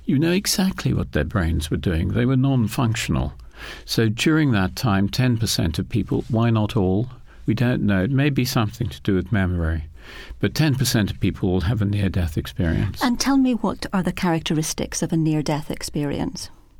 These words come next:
Speaker 1: We'll take the cardiac arrest ones 'cause they're really good. A third of people who have a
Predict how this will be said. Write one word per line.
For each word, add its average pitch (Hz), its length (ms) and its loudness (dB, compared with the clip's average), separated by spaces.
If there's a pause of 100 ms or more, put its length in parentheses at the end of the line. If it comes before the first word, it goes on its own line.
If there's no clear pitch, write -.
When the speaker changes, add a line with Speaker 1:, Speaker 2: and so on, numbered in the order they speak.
(140)
Speaker 1:
We'll 123 200 4
take 147 260 0
the - 80 0
cardiac 104 540 2
arrest 101 420 2
ones 82 260 2
'cause - 220 -2
they're 107 160 4
really 110 320 2
good. 78 300 0 (400)
A 107 100 2
third 143 520 2
of 82 160 -2
people - 320 0
who 95 160 2
have 98 400 -2 (140)
a 92 240 2